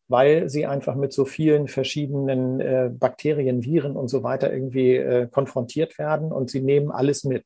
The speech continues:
Das geht übrigens Fachkräften, die neu sind, ähnlich, ne? Dass sie lange brauchen sozusagen, um sich da zu akklimatisieren.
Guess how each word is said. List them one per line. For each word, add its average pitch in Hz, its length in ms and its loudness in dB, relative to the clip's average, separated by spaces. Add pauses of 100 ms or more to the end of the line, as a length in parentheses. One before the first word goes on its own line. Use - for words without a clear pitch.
Das - 180 -4
geht - 220 0 (260)
übrigens 139 560 4
Fachkräften, 139 600 0
die 135 80 2
neu 135 260 6
sind, 127 160 0
ähnlich, 120 460 0
ne? 135 140 -10 (540)
Dass - 180 -2
sie 139 100 6
lange 135 400 4
brauchen 135 480 6
sozusagen, 131 600 4
um 135 200 0
sich 127 200 0
da 123 180 2
zu 135 160 -2
akklimatisieren. 117 880 -2